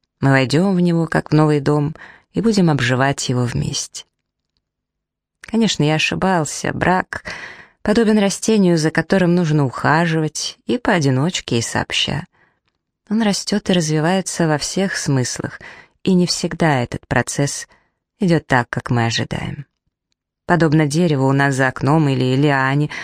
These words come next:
обрамлявшей дворик в тот вечер, когда мы с Элис обручились. Он живой, противоречивый организм, одновременно и предсказуемый, и непонятный,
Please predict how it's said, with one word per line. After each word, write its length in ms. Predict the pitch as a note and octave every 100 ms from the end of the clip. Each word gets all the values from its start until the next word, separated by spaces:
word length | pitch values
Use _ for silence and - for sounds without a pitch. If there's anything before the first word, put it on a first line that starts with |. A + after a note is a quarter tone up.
| - -
обрамлявшей 580 | D#3 D3+ D3+ D3 -
дворик 400 | C#3 C3+ D3 D3
в 80 | -
тот 180 | C#3+ -
вечер, 400 | D3 D3 - - - -
когда 300 | - D3 D3
мы 100 | D3
с 140 | C#3+ D#3
Элис 280 | C#3 C3+ D3
обручились. 760 | C3+ C#3+ - D3 D3+ D#3 - - - _ -
Он 140 | A3
живой, 580 | F#3+ G3+ G3+ A3 D#3+ C3+
противоречивый 920 | - D#3+ - D3+ D3+ D3 - F3+ E3+
организм, 640 | D3+ C#3+ D3 D#3+ E3+ C#3 C#3 - - - _ _
одновременно 600 | - C3+ C#3+ D3 C#3+ C3+
и 20 | C3+
предсказуемый, 920 | - - - C#3 - C#3+ D#3+ D3 C3+
и 40 |
непонятный, 800 | B2 A#2 - A#2 B2 D3+ - C#3+